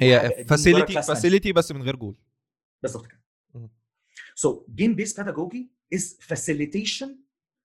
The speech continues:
Speaker 2: أو class management أو إدارة نهج التعلم عن طريق لعبة. بس
Speaker 1: تمام.
Speaker 2: العيال ما بتتعلمش حاجة، هما بيلعبوا.
Speaker 1: مم، مم، مم.
Speaker 2: وأنت بت-، بتلعب معاهم، عشان كده بيقولك from the instructor's point of view.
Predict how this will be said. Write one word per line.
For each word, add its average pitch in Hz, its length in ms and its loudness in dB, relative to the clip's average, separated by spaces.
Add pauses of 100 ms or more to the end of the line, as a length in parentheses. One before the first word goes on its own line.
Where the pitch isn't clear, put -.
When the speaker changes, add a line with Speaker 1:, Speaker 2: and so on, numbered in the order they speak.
Speaker 2:
أو 123 180 -4
class 180 340 -4
management 233 540 -4 (300)
أو 165 340 2 (180)
إدارة 151 540 2
نهج 175 240 -8
التعلم 208 520 -4
عن 160 100 -6
طريق 147 180 -10
لعبة. - 280 -10 (560)
بس 151 80 -2
Speaker 1:
تمام. - 120 0
Speaker 2:
العيال 247 160 4
ما 190 60 -2
بتتعلمش 151 380 -8
حاجة، 123 220 -10
هما 143 140 -4
بيلعبوا. 143 480 0 (440)
Speaker 1:
مم، 131 100 -12
مم، 110 200 -16
مم. 107 100 -20 (140)
Speaker 2:
وأنت 156 280 2
بت-، 151 200 -6
بتلعب 156 380 -4
معاهم، 120 160 -6
عشان 123 200 -8
كده 175 100 -8
بيقولك 151 240 -6
from 135 220 -10
the 127 140 -14
instructor's 131 500 -6
point 135 260 -12
of 101 80 -14
view. 101 280 -18